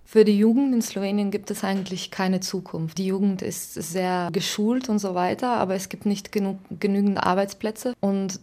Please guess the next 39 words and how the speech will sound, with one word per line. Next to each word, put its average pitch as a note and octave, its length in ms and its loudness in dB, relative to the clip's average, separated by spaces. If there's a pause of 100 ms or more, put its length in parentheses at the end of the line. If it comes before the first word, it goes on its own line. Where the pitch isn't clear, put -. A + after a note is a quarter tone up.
(100)
diese G#3+ 160 8
ganze G#3 280 4
Lage G3+ 340 6
ist F#3+ 160 -2
sehr G3 160 2
sys-, G3+ 260 -8
systematisch. F#3 720 -2
Es F3+ 100 -6
gibt - 200 -4
keinen G3 380 2 (100)
Ausweg - 480 4
daraus, G3 640 0
denn F#3+ 460 0
die F#3 100 -2
offizielle F#3+ 400 -2
Politik F#3+ 600 -6
tut - 360 -6
gar F3 200 0
nichts - 280 -6
dagegen. G3+ 460 0 (120)
Es - 180 -8
werden F#3 260 -4
keine, F#3 560 -2
ähm, E3+ 380 -4
Arbeitsplätze F#3 600 0
geschaffen. F#3+ 600 -4
Und G3+ 560 4
wir G3+ 140 4
haben G#3 240 8
jetzt G#3 260 0
die A#3 60 4
Lage, G3 400 4
dass F#3+ 180 -4
immer A3 240 6
mehr G#3 160 6
Menschen G3+ 480 2
sich G3 240 -2
entscheiden, F#3 480 0
auch, F3 320 -2